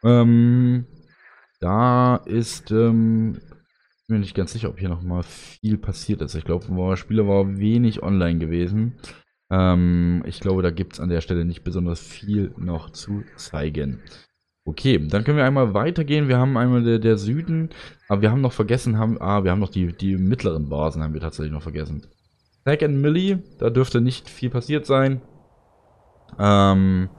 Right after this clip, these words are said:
nee, da ist, glaube ich, tatsächlich fast gar nichts, ähm, noch passiert. Okay, es stehen auf jeden Fall noch sehr am Anfang, das Team.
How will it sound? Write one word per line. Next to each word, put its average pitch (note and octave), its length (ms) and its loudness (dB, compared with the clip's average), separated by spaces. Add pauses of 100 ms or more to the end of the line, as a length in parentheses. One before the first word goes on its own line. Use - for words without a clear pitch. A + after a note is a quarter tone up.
(500)
nee, A2+ 300 6
da G2 140 4
ist, F2+ 140 -2
glaube F2+ 180 0
ich, - 140 -10
tatsächlich F2 380 -2
fast - 340 -10
gar E2+ 240 -2
nichts, - 500 -8
ähm, E2 420 0
noch E2 220 -6
passiert. G#2 500 -4
Okay, G2+ 300 0
es F#2+ 140 0
stehen G#2 220 0
auf A2 100 2
jeden A2+ 120 2
Fall G#2 80 2
noch F#2+ 120 0
sehr F#2+ 160 2
am F#2+ 100 -2
Anfang, A#2 320 -2
das G#2+ 160 -4
Team. A#2+ 280 0